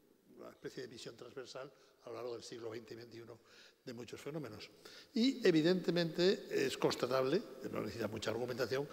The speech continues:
el que las artes en general y la música,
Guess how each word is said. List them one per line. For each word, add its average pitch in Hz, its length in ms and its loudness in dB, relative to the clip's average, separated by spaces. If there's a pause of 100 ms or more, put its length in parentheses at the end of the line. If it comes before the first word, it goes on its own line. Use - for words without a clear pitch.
(380)
el 123 140 -6
que 151 300 -2
las - 200 -4
artes - 300 -2
en 139 80 0
general 135 500 2
y 120 80 -4
la 104 100 -2
música, 120 1040 0